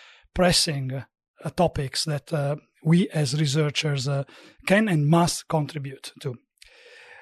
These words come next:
But we want to team up with external world to do that. But we can only team up with people and companies and, uh, organizations that,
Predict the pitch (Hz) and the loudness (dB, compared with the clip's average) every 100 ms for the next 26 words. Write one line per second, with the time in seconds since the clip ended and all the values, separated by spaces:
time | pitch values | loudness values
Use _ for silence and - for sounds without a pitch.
0 | - _ - 170 175 180 233 220 - 196 | -20 _ -2 2 6 8 6 4 2 4
1 | 170 175 165 151 - - 151 147 147 185 | 4 2 0 -2 -2 -2 -2 0 4 6
2 | 180 151 135 135 139 131 143 - _ _ | 4 0 -6 -6 -6 -8 -14 -20 _ _
3 | _ _ _ _ - 165 196 196 185 - | _ _ _ _ -6 -4 0 2 2 4
4 | 214 262 240 - 175 170 175 - 156 147 | 6 6 4 2 2 4 2 0 -2 -2
5 | - - 247 - 143 208 240 254 - 151 | -2 0 0 2 4 4 2 -6 -4 -4
6 | - 185 226 196 151 147 151 - 147 147 | 2 4 4 2 2 2 0 -2 -2 0
7 | 165 160 170 147 160 156 156 220 - 143 | -2 -4 -2 0 2 2 4 4 2 2
8 | 180 226 - - - - - - _ 170 | 0 0 -4 -12 -20 -20 -20 -20 _ -2
9 | 147 170 175 - - | 4 4 2 -2 -10